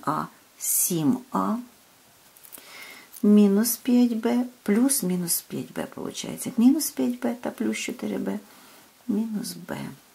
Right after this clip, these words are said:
Знаки різні. Віднімаємо. Підставляємо. Сім помножити на мінус дванадцять.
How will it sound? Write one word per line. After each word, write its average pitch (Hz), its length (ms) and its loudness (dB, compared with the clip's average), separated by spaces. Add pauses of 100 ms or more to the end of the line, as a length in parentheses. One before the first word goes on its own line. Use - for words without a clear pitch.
Знаки 190 520 -6
різні. 247 420 -4 (580)
Віднімаємо. - 720 -8 (540)
Підставляємо. 139 800 -4 (1000)
Сім 208 640 0 (1080)
помножити 156 880 -6
на 147 140 -6
мінус 143 520 -4
дванадцять. - 1040 -8